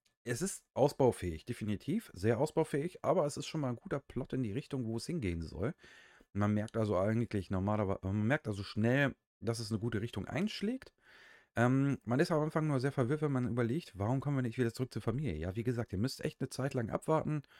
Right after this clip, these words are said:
ähm, eine Zeit lang spielen, das kommt automatisch. Also es ist ein, ähm, so, so einen gewissen Tag ist es ein automatischer Treffer, dann kriegt er dann halt erstmal die Nachricht von June, glaub ich, ist es dann, und danach bekommt ihr die, ähm, nochmal eine Nachricht und, äh, auch eure Tante redet da mit euch, dass sie dann eben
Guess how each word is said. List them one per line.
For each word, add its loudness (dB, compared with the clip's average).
ähm, 2
eine -8
Zeit 0
lang 0
spielen, 0
das 0
kommt -4
automatisch. 2
Also 2
es -2
ist -4
ein, 2
ähm, -2
so, -2
so 0
einen 2
gewissen -4
Tag 2
ist -6
es -10
ein -6
automatischer -2
Treffer, 2
dann 4
kriegt -2
er 2
dann 2
halt 2
erstmal -2
die -2
Nachricht -2
von 0
June, -4
glaub -2
ich, -6
ist -8
es -12
dann, -2
und -2
danach 2
bekommt -4
ihr 2
die, -2
ähm, 2
nochmal 6
eine 4
Nachricht 0
und, 2
äh, -4
auch 2
eure -6
Tante 0
redet 0
da 2
mit 0
euch, 0
dass -6
sie 0
dann -2
eben -4